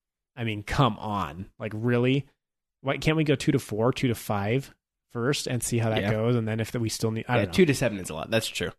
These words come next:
Speaker 1: That,
Speaker 2: I,
Speaker 1: that's my problem with it. I just
Speaker 2: I
Speaker 1: feel
Speaker 2: like
Speaker 1: like
Speaker 2: the idea. I like the idea that they don't want you to be able to be, like, flashed,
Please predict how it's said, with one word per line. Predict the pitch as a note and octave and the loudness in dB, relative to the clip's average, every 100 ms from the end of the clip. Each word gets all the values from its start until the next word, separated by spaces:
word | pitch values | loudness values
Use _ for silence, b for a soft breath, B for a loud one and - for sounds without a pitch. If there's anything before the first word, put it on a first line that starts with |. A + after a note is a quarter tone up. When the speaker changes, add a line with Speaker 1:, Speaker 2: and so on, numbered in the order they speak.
| - b b | -14 b b
Speaker 1:
That, | C3 G3 | 6 8
Speaker 2:
I, | A3+ - | 8 4
Speaker 1:
that's | D3+ | 4
my | D3+ | 2
problem | - A2+ G#2 | 0 0 0
with | G2+ | -2
it. | A2 | 2
I | C3 | 4
just | C3 | 6
Speaker 2:
I | |
Speaker 1:
feel | C3 | 6
Speaker 2:
like | - | 4
Speaker 1:
like | B2 | 4
Speaker 2:
the | D3+ | 4
idea. | A#2+ - A#2 F#2+ | 4 2 0 0
I | F#2 | 2
like | G#2 A#2 | 2 2
the | A#2 | 2
idea | G#2 G#2+ | 4 2
that | G2+ F#2 | 2 0
they | G#2 | 2
don't | G#2+ E2+ F#2+ | 2 2 2
want | G2+ F2 | 2 4
you | G#2 | 2
to | F#2+ | 4
be | G2 | 4
able | G2 | 4
to | G2 | 4
be, | G2 | 4
like, | F#2 - | 4 0
flashed, | - A#2+ F2 - - | 2 4 4 2 -4